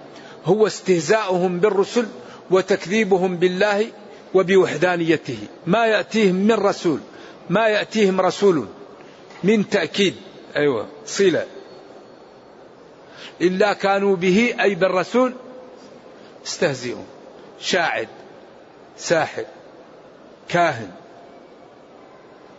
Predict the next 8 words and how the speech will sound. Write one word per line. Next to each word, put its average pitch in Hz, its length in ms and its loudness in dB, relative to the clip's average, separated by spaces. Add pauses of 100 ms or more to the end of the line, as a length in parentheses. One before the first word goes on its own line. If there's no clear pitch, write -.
(520)
بشر 180 460 0
مثلنا. 165 640 0 (2500)
إذن 151 180 0
هذا 180 320 2
الذي 160 420 0
أوقعهم 160 600 0
في 139 100 -4
الورطة. 147 420 -2